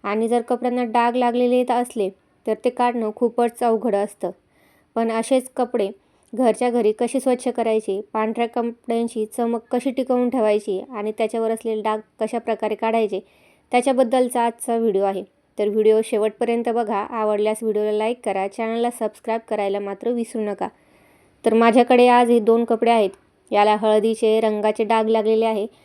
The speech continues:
आणि याची चमकसुद्धा पूर्णपणे गेलेली आहे. तर आज मी एक असा पदार्थ वापरणार आहे, ज्याच्याने या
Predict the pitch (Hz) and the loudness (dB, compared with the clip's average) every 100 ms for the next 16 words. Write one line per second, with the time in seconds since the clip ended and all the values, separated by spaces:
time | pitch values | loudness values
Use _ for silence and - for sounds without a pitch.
0 | _ _ 214 214 220 240 - 233 240 233 | _ _ 0 0 0 -2 -2 0 0 -4
1 | - 226 220 233 233 226 233 240 220 233 | -2 -2 0 -2 -2 0 0 0 2 2
2 | 208 202 202 190 - _ _ _ _ _ | 2 2 -2 -4 -12 _ _ _ _ _
3 | _ _ _ _ 233 220 226 240 233 233 | _ _ _ _ 2 4 4 4 2 2
4 | 233 233 254 247 - 240 233 226 233 226 | 0 0 -2 -2 -6 0 0 2 2 2
5 | 226 226 233 240 226 202 202 220 220 226 | 2 -2 0 0 0 0 0 0 0 -2
6 | 220 220 214 | -2 -2 -4